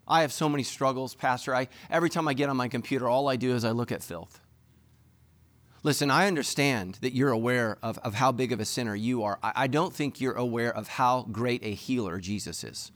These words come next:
One of the most unusual verses in the Bible is found in John fifteen three.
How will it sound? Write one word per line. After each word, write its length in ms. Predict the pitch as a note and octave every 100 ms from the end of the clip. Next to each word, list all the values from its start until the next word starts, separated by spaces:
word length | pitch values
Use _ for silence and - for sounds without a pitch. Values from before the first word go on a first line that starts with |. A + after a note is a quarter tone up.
| - - - - - - - - - - - - - - - _ _ - - _ - - -
One 160 | D#3
of 40 | F3+
the 60 |
most 180 | E3+ C#3+
unusual 500 | D3+ D3+ F#3+ G#3+ G3+
verses 460 | C3+ D3+ D#3 C#3+ A#2
in 100 | B2+
the 60 |
Bible 420 | G#2+ A#2 B2+ A2 A2
is 100 | -
found 240 | B2+ A#2
in 100 | A2+
John 260 | B2 B2 A#2+
fifteen 500 | B2+ A#2+ - A#2 G#2+
three. 300 | - F#2